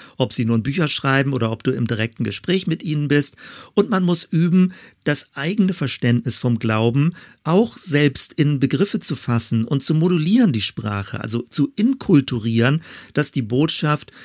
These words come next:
in den verschiedenen Kontexten erklärt und verstanden werden kann. Wenn man zum Beispiel vom Segen Gottes spricht,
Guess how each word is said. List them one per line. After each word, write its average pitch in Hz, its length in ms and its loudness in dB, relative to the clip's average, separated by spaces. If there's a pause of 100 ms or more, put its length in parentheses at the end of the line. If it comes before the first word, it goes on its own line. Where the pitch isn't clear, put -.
(120)
in 160 120 2
den 170 140 2
verschiedenen 143 500 -2
Kontexten 139 800 -2 (180)
erklärt 127 540 0
und 135 160 -4
verstanden 160 580 -4
werden 107 300 -4
kann. - 320 -10 (400)
Wenn 208 160 4
man 240 160 4
zum 147 140 0
Beispiel 135 360 2
vom 135 180 2
Segen 135 380 2
Gottes 160 320 2
spricht, - 460 -8